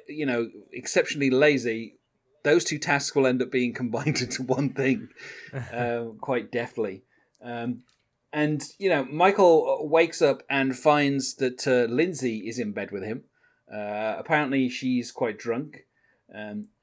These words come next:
Speaker 1: and <laughs> this is where he says, "Are you aware that your daughter and my son have been getting physical?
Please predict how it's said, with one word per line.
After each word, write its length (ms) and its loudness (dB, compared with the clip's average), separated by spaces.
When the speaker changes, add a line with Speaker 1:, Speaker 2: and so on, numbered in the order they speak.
Speaker 1:
and 440 -8
<laughs> 500 -4
this 320 -6
is 180 -6
where 220 4
he 100 -2
says, 420 -2
"Are 60 -6
you 160 0
aware 320 4
that 160 0
your 280 6
daughter 420 -2
and 120 -4
my 120 -2
son 260 -2
have 100 -8
been 160 -8
getting 280 -6
physical? 500 -10